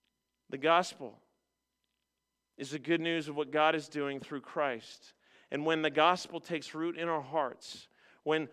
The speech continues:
the Holy Spirit begins to have his way in us, he transforms us. Jesus says, "Blessed are the poor in spirit. Blessed are those who know they come with empty hands and empty pockets with nothing. For theirs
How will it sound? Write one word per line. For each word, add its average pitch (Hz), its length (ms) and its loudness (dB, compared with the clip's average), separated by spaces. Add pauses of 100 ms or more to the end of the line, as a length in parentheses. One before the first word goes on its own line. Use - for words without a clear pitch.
the 143 100 -2
Holy 170 280 2
Spirit 175 340 -2
begins 151 360 -6
to 156 100 -6
have 151 160 2
his 135 120 -4
way 151 280 -2
in 135 80 -2
us, 127 160 -6
he 147 160 -12
transforms 143 920 -6
us. - 520 -16 (1200)
Jesus 156 340 -2
says, 147 220 -6
"Blessed 165 380 2
are 156 120 2
the 147 80 -8
poor 160 320 -4
in 147 80 -8
spirit. 135 460 -6
Blessed 165 240 -2
are 170 160 -2
those 151 260 0
who 160 80 -10
know 151 460 -2 (260)
they 147 80 -2
come 147 380 0
with 131 160 -6
empty 147 300 -4
hands 143 340 -4
and 131 80 -4
empty 135 220 -8
pockets 123 500 -4
with 127 160 -8
nothing. 131 420 -10 (1040)
For 131 160 -6
theirs 135 640 -2